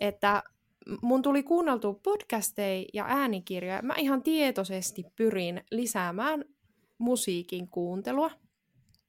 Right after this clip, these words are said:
Sit mulla on ollut tiettyjä tämmösiä, ää,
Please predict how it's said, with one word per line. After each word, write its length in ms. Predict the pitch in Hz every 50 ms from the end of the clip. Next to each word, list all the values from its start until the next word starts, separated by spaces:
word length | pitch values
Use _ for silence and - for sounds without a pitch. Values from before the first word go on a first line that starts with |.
| _ _ - - - - - - - - - _
Sit 220 | - - 277 285 302
mulla 240 | 330 330 294 254 233
on 20 |
ollut 200 | 233 233 233 -
tiettyjä 800 | - 262 269 269 269 269 - - 220 208 202 196 196 190 185 - - _ - - -
tämmösiä, 840 | - 208 202 196 196 196 190 185 - - 190 185 180 180 180 180 185 - - - - - _ _ _ _ _ _ _ _ -
ää, 300 | - 208 202 190 190